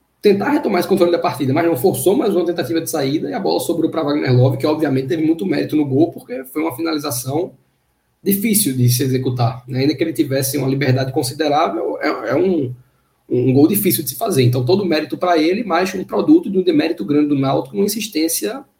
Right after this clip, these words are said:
injustificável. Tá? Então, mas a partir daqui eu passo pra Cláudio pra gente poder <clears throat> democratizar um pouquinho essa, essa visão.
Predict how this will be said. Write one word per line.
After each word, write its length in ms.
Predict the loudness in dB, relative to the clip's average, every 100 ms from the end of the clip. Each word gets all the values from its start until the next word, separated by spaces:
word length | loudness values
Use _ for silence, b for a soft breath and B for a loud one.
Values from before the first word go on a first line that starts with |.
| _ _ _ _ 0
injustificável. 840 | 2 2 2 2 2 0 -2 -6 b b _
Tá? 120 | -8
Então, 160 | -4 0
mas 360 | 2 2 0
a 60 | -4
partir 240 | -4 -2
daqui 160 | 0 2
eu 100 | 2
passo 220 | 4 0
pra 120 | 0
Cláudio 260 | 0 2 2
pra 120 | 0
gente 220 | 0 -2
poder 680 | -6 -6 -2 0 2 0 0 -8 -16 _ _ _ _ _ _ _ _ -4
<clears throat> 500 | 0 2 0 -4 -8
democratizar 640 | -4 -2 0 0 0 2
um 100 | 2
pouquinho 460 | 2 2 0 -2 -6 _ _ _
essa, 320 | -12 -8 -6 -8 _ -12 -10 -10
essa 160 | -4
visão. 360 | 0 0 -2 -10